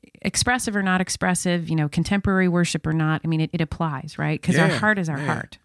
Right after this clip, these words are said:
Speaker 2: And I think if you add, if you look at every facet of what you're doing and ask that question, that's a great place to start.
Speaker 1: Yep.
Speaker 2: Because it's not just, "Am I authentic?" It's not just, "Am I singing good?" It's, "What am I wearing? How am I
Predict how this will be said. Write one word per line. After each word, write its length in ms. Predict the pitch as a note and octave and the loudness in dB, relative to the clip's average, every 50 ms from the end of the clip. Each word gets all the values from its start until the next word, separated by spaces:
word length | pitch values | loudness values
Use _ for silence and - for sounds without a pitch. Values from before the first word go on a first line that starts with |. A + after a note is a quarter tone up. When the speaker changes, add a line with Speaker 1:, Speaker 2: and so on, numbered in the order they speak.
| _ _ | _ _
Speaker 2:
And 120 | - B2+ D#3 | -4 -2 -2
I 40 | D#3+ | -2
think 260 | D3+ E3 D#3 D3 C#3 | -2 -4 -6 -4 -4
if 120 | C#3 C3 | -6 -4
you 140 | C3+ D3 D3 | -4 -6 -2
add, 240 | C3 C3+ C#3 C#3+ D3 | -2 0 0 0 0
if 180 | C3+ C3+ - - | -2 -4 -2 -2
you 80 | D3 | -2
look 240 | C#3+ C#3 C#3+ C#3+ D3 C#3 | 0 0 0 0 0 -2
at 140 | B2+ B2 | -2 -2
every 340 | - B2+ C#3 D3 C3+ C3 A#2+ | 0 -2 -2 -2 -2 -4 -6
facet 540 | - - - B2 B2+ C#3 D#3 D3+ - B2+ A#2+ | -8 -4 -2 -2 -2 -2 -2 -4 -6 -6 -6
of 140 | A#2+ A2+ A#2+ | -6 -4 -2
what 220 | B2 B2+ B2 - | -4 -4 -2 0
you're 80 | A#2+ A#2 | -2 0
doing 360 | G#2+ A2 C3 D#3+ D#3+ - - | 0 0 -2 0 0 0 0
and 100 | A#2 A2+ | 0 -2
ask 260 | A2+ A2+ A2+ A2+ - - | -4 -4 -4 -6 -8 -8
that 180 | A#2 G#2+ - | -10 -12 -12
question, 520 | - - A2 G#2+ A2 - - B2+ C#3+ C#3+ - _ _ _ _ _ | -10 -8 -8 -8 -6 -8 -10 -10 -12 -16 -18 _ _ _ _ _
that's 160 | - B2 B2+ | -4 -2 -2
a 60 | C3+ A#2+ | -2 -2
great 260 | B2 B2+ B2+ A#2+ A#2+ | -2 -2 -2 -2 -4
place 260 | - C3 B2+ B2+ - | -6 -4 -4 -4 -4
to 100 | - - | -4 -6
start. 360 | - - - F#3 - - - - | -6 -6 -4 -6 -6 -6 -4 -2
Speaker 1:
Yep. 180 | F3+ G3 - _ _ _ | -2 -2 -2 _ _ _
Speaker 2:
Because 300 | B2+ B2+ - D3 C3+ C3 | -8 -2 -2 -2 -2 -2
it's 120 | C3+ C3 | -2 -4
not 300 | C3 C#3 D3 D3+ C3+ B2 | -2 -2 -2 -2 -2 -6
just, 400 | B2 A#2+ D3 D#3+ D#3 C#3 C3 - _ - _ _ - | -6 -4 -2 0 0 -2 -4 -8 _ -20 _ _ -4
"Am 200 | C3 B2+ B2+ B2+ | -2 -2 0 0
I 80 | B2 A#2+ | -2 -2
authentic?" 680 | - B2 B2 A#2+ - - C3+ B2 A2 - - - - _ _ _ _ _ | 0 -2 -2 -2 -2 -4 -6 -6 -6 -6 -12 -20 -20 _ _ _ _ _
It's 180 | - A#2+ A#2+ | -6 -4 -2
not 260 | C#3 C#3 C#3+ C3+ B2+ A#2+ | 0 -2 -2 -2 -6 -8
just, 360 | A#2+ C3+ B2+ A#2+ - _ - | -6 -6 -4 -4 -6 _ -6
"Am 140 | A#2+ A#2+ A#2 | -4 -2 -2
I 120 | A#2 A2+ | 0 0
singing 520 | - - - - E3 E3 D3 B2+ A#2+ A2+ | 2 2 2 2 2 0 -2 -4 -6 -6
good?" 400 | A2 A2+ A2 G#2+ G#2 A2 A2 A2+ - _ _ _ _ _ _ _ _ _ | -6 -6 -6 -6 -6 -8 -12 -14 -18 _ _ _ _ _ _ _ _ _
It's, 300 | - C#3 C3+ B2 A#2 - | -2 -2 -2 0 -2 -6
"What 280 | - B2 B2 B2+ C3 C3 | -6 -6 -4 -2 -2 0
am 100 | A#2+ A#2+ | 0 0
I 100 | A2+ A2 | 0 0
wearing? 600 | G#2+ A2 B2 C3 C#3 C#3 C#3 C3+ C#3 C3+ C#3 B2+ | 0 0 -2 0 0 0 0 0 0 -2 -4 -4
How 240 | A#2 B2 A#2+ A2+ A2+ | -4 -4 -4 -4 -4
am 100 | A2+ A2+ | -4 -4
I 240 | A2 G#2+ G#2+ A2 | -4 -6 -6 -8